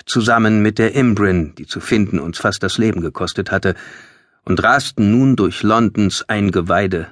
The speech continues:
einem schlimmeren Schicksal als dem Tod entgegen.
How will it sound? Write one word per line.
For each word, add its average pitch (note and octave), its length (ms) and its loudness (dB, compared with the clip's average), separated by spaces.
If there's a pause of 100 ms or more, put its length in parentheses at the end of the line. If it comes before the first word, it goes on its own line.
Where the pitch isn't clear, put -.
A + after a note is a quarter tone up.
(160)
einem E2 220 -2
schlimmeren G#2 500 2
Schicksal E2+ 480 -2
als D#2+ 200 -12
dem D#2+ 200 -8
Tod - 300 -4
entgegen. C#2 540 -12